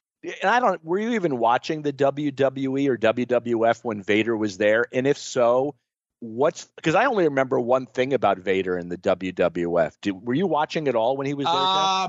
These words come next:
Speaker 2: pfft. You know, honestly,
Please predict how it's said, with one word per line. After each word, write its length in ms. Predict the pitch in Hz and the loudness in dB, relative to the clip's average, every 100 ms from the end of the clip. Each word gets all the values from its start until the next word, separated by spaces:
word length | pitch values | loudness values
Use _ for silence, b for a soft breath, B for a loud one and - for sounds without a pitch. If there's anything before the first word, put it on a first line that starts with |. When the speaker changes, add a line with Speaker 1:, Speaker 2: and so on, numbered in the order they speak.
| 143 | -8
Speaker 2:
pfft. 640 | - - - - - - - _ _ _ _ _ - | -18 -20 -20 -20 -20 -20 -20 _ _ _ _ _ -6
You 80 | 160 | -2
know, 140 | 175 147 | 0 0
honestly, 640 | 151 165 160 180 190 185 | 0 0 -4 -2 0 -2